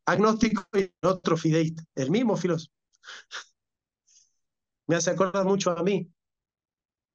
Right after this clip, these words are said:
Kant, ¿no? Este, de hecho, Gilles Deleuze, en Esquizofrenia y Capitalismo, dice, "El moderno es un esquizofrénico".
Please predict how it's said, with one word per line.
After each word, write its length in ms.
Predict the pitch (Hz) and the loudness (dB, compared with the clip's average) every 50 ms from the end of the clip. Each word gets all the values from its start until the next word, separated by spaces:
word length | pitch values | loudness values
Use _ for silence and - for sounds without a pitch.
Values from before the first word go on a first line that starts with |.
| _ _ _ _ _ - | _ _ _ _ _ -8
Kant, 320 | 156 151 143 123 127 - - - _ _ _ _ _ _ _ _ _ - | -6 -4 -4 -4 -6 -10 -16 -20 _ _ _ _ _ _ _ _ _ -4
¿no? 300 | 123 123 135 143 139 - _ _ _ | -2 -2 -2 -2 -6 -8 _ _ _
Este, 460 | - 107 107 - - 107 104 104 - - - - | -10 -10 -6 -4 -2 -2 -2 -4 -6 -8 0 4
de 140 | 127 147 | 6 6
hecho, 260 | 156 151 - 151 135 123 | 6 6 6 6 6 6
Gilles 280 | 120 - 175 180 165 160 | 8 8 8 8 10 10
Deleuze, 480 | 170 170 180 185 185 185 - - - - _ _ _ _ _ _ _ _ _ _ _ _ _ _ | 8 8 8 8 6 6 4 0 -4 -10 _ _ _ _ _ _ _ _ _ _ _ _ _ _
en 120 | 139 135 135 | 4 6 6
Esquizofrenia 760 | 135 135 - - - 180 160 - 160 165 180 190 185 180 160 | 6 4 0 0 2 4 4 4 4 4 4 6 6 6 4
y 40 | 135 | 4
Capitalismo, 600 | - 143 147 156 156 170 165 165 196 185 175 147 | 2 2 2 2 2 2 4 4 4 4 2 2
dice, 500 | 143 139 156 160 160 - 156 143 131 - - | 2 2 0 0 0 0 0 0 0 0 -2
"El 140 | 135 131 | 0 0
moderno 320 | 127 143 160 185 196 185 165 | 2 2 2 2 2 2 0
es 140 | 160 - 147 | 0 -2 -2
un 80 | 127 123 | -4 -4
esquizofrénico". 800 | - - 151 - - 135 - - 160 151 135 113 110 - - | -4 -4 -4 -4 -4 -4 -2 -2 -2 -2 -2 -4 -8 -12 -18